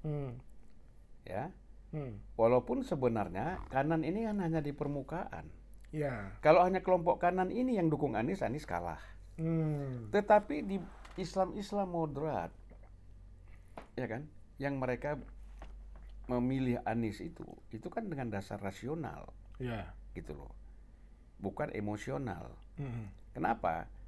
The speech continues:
Speaker 2: Karena kan wajar aja, kita tidak bisa, apa, eh, mengajak orang semuanya berpikir sama dengan me-, kita.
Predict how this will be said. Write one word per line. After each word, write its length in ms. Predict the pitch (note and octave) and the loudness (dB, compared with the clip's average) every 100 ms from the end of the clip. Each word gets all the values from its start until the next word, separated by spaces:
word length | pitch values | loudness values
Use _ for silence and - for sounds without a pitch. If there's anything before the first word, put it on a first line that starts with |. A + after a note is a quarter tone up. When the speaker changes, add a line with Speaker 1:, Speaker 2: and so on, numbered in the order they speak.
| - - | -16 -12
Speaker 2:
Karena 240 | - G3 B3+ | -4 -2 -2
kan 160 | F4+ E4+ - - - | -4 -6 -10 -16 0
wajar 400 | D#3 D3 D#3 E3 | 4 4 4 2
aja, 80 | D#3 A#2 - - | 2 0 -6 -8
kita 220 | D3 G#3+ | -4 -4
tidak 300 | G#3+ D3 A#2 | 2 4 4
bisa, 640 | B2+ A#2 - F#3 G3+ F#3 - - - - - - - - | 2 -2 0 2 2 0 -8 -16 -18 -16 -18 -18 -18 -10
apa, 560 | G#2+ - D#3+ G3 F#3+ - - - - - - - | -10 -4 -2 -2 -6 -12 -16 -16 -16 -16 -10 -4
eh, 480 | G#2 G2 F#2+ E2+ C2+ - - - - - - - - - - - - - - - - - - - - | -2 -2 -2 -4 -8 -12 -16 -18 -18 -18 -18 -20 -20 -20 -20 -20 -20 -20 -20 -20 -20 -20 -20 -20 -10
mengajak 560 | - A2+ A2+ A2+ G#2 A#2 | -2 0 2 2 2 2
orang 320 | G#2+ B2 E3+ | 2 0 -2
semuanya 400 | - A#2+ A2+ D3 | -4 -2 -2 -2
berpikir 480 | B2+ A2+ G#2+ G#2+ G2 | -4 -6 -6 -6 -6
sama 240 | B2+ D3 | -6 -6
dengan 240 | G#2 F#2+ F#2 | -6 -6 -8
me-, 220 | F#2 G2 | -8 -10
kita. 320 | A2+ - - | -10 -8 -8